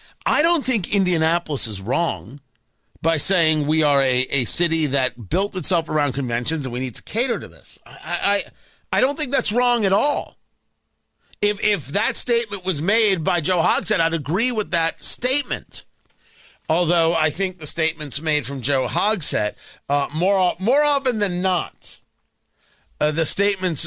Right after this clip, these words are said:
made by Joe Hogsett, um, they sound a little bit more like this.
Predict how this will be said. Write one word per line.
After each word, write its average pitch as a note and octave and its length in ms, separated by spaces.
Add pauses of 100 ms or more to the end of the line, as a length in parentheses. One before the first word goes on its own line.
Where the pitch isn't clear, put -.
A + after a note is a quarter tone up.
(100)
made E3 460 (120)
by C#3+ 240
Joe C3+ 300
Hogsett, C3+ 540 (420)
um, B2 600
they D3 240
sound D3 560
a C#3 160
little C#3 200
bit B2+ 100
more B2+ 160
like A2 200
this. G2 440